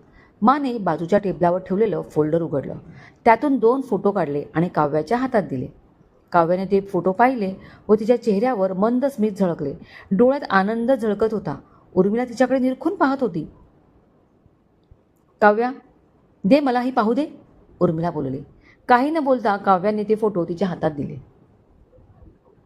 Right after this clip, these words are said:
फोटोतला तरुण सावळा होता, पण चेहऱ्यावर छान तेज होते, स्मार्ट दिसत होता. फोटोच्या खाली छोट्या अक्षरात नाव लिहिले होते, कुणाल धुरंदर. काव्या आणि त्याची जोडी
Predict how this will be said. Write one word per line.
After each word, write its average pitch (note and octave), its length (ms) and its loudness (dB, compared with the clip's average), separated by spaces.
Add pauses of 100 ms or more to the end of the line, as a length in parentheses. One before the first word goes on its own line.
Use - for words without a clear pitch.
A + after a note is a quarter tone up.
(1700)
फोटोतला A3+ 380 4
तरुण G#3+ 300 0
सावळा E3 320 0
होता, E3 340 -6 (180)
पण E3+ 140 0
चेहऱ्यावर F3 580 -2 (100)
छान G#3 380 0
तेज G#3 180 0
होते, D#3 360 -6 (220)
स्मार्ट G3+ 420 0
दिसत A#3+ 220 -2
होता. E3+ 240 -4 (440)
फोटोच्या C#4+ 380 4
खाली A3+ 220 -2 (100)
छोट्या A3 260 2
अक्षरात G#3+ 380 -2 (160)
नाव E3 220 0
लिहिले G#3 200 0
होते, G#3+ 360 -4 (300)
कुणाल A3 380 4
धुरंदर. D#3+ 380 -2 (480)
काव्या F3 340 4
आणि A3+ 140 -2
त्याची G#3 240 -2
जोडी F#3+ 240 0